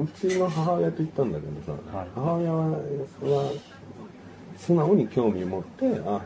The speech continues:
Speaker 1: なんかいい感じね」みたいな感じでその雑貨も見てたんだけど、
Speaker 2: はい。
Speaker 1: 俺的にはあんまない、なしかなと思って。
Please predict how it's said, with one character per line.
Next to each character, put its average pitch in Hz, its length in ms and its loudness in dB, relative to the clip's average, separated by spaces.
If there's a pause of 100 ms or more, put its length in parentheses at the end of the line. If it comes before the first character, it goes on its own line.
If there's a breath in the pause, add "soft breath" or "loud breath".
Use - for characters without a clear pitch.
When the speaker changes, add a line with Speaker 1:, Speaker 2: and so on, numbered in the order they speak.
(320)
Speaker 1:
な 120 80 -4
ん 117 80 -8
か 92 240 -4
い 98 60 -4
い 95 100 -6
感 85 260 -2
じ 82 120 -2
ね」 139 220 4
み 113 100 0
た 85 120 -2
い 82 40 0
な 80 60 0
感 85 200 0
じ 82 80 -2
で 85 100 0
そ 92 120 -4
の 90 100 -2
雑 92 200 -4
貨 - 180 -2
も 110 160 4
見 135 160 2
て 151 160 4
た 78 100 -6
ん 73 140 -4
だ 73 80 -8
け - 120 -12
ど、 101 60 -2
Speaker 2:
は 95 60 2
い。 92 40 -4 (1300)
Speaker 1:
俺 156 180 2
的 156 220 0
に 202 100 6
は 151 80 0
あ - 20 0
ん 87 80 0
ま 80 100 0
な 78 200 -2
い、 71 80 -6 (440)
な 85 160 -4
し - 140 -12
か 82 100 -10
な 85 480 -2
と 85 60 -4
思 78 160 0
っ - 20 -4
て。 - 260 -6